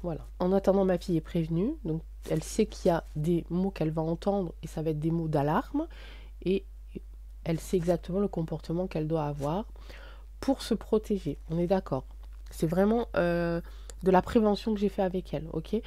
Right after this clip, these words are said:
Je lui ai tout expliqué de A à Z, du pourquoi, du comment. Il y avait certaines choses,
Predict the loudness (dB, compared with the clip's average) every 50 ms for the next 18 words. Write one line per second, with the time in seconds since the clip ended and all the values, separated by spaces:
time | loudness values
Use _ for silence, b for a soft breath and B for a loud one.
0 | B B B -8 -4 -2 0 2 2 2 0 0 -2 0 0 0 0 0 -8 -14
1 | -10 0 0 2 2 2 0 2 2 2 2 2 2 2 2 0 0 -2 -6 -4
2 | -4 -6 -6 -2 0 0 0 0 -2 -6 -4 -2 0 0 0 0 -2 b b b
3 | b b b b b b b -2 2 2 2 2 2 0 -2 -2 0 2 2 2
4 | 2 -2 -2 -2 -2 0 -2